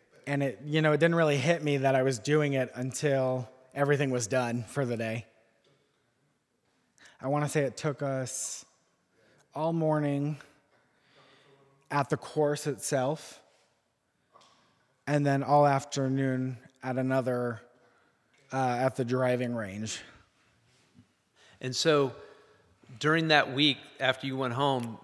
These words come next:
Speaker 2: you never, did you ever get to see what it really looked like, how it turned out? How did, you know, what was in your mind of, you know, "How did I do? Like, the world's gonna see this." Wh-, you had to have been a mess. I would have been a mess.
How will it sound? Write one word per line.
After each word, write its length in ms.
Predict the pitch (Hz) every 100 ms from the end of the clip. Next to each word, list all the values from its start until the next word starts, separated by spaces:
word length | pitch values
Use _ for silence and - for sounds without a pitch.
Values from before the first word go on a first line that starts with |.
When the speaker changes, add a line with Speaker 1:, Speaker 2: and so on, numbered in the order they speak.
| -
Speaker 2:
you 120 | 127
never, 300 | 127 131 131
did 240 | 107 120
you 100 | 113
ever 120 | 127 120
get 160 | 127
to 80 | 117
see 220 | - 143
what 160 | 135 127
it 80 | 120
really 240 | 131 123
looked 300 | 113 131 135
like, 220 | 143 139
how 160 | 127 127
it 120 | 107
turned 240 | - 117
out? 400 | 135 160 156 143
How 140 | 117 127
did, 140 | 123 107 -
you 100 | 131
know, 200 | 113 98 98
what 180 | 131
was 140 | 139 120
in 100 | 135
your 100 | 123
mind 420 | 120 123 123 120
of, 140 | 110 - - - _
you 40 |
know, 80 | 127
"How 200 | 101 131
did 140 | 131 120
I 100 | 110
do? 320 | 117 127 90 - - _ _ _ _ -
Like, 240 | 113 -
the 60 | 123
world's 380 | 131 156 127
gonna 180 | 139 120
see 200 | 107 143
this." 280 | 117 98 -
Wh-, 440 | 110 113 - - - -
you 100 | -
had 180 | 120 135
to 40 | 123
have 60 |
been 100 | 123
a 40 | 110
mess. 320 | 113 98 -
I 100 | 117
would 100 | 123
have 100 | 92
been 120 | 85
a 140 | 80 76
mess. 180 | 71